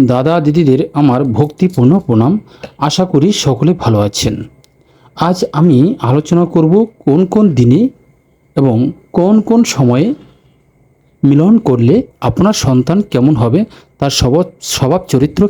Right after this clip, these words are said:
কেমন হবে, সে সন্তান কি দুরাচার হবে, বংশের কলঙ্ককারী, বংশের কালিমা লেপন করবে, নাকি তার স্বভাব চরিত্র শান্ত, ভদ্র, ধর্মপরায়ণ, ন্যায়বান, মহাধনবান, বলশালী, দীর্ঘায়ুযুক্ত, কৃষ্ণ ভক্তপরায়ণ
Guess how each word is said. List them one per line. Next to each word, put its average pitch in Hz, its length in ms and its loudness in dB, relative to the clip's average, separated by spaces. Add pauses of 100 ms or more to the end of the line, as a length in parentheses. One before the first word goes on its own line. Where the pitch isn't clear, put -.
কেমন 135 280 2
হবে, 123 340 0
সে - 200 -2
সন্তান 143 400 0
কি 165 140 -2
দুরাচার 120 480 0
হবে, 170 200 -2 (500)
বংশের 131 400 0
কলঙ্ককারী, 127 680 0 (340)
বংশের 127 380 0
কালিমা 123 340 2
লেপন 131 320 2
করবে, 185 340 0
নাকি 123 260 -2
তার 120 220 0
স্বভাব 147 240 -2 (120)
চরিত্র 120 320 0 (360)
শান্ত, 131 440 -2
ভদ্র, 113 380 -4 (360)
ধর্মপরায়ণ, 131 760 2 (260)
ন্যায়বান, 135 480 2 (400)
মহাধনবান, 123 720 2 (440)
বলশালী, 123 560 0 (340)
দীর্ঘায়ুযুক্ত, 135 720 0 (400)
কৃষ্ণ - 380 -2
ভক্তপরায়ণ 139 720 -2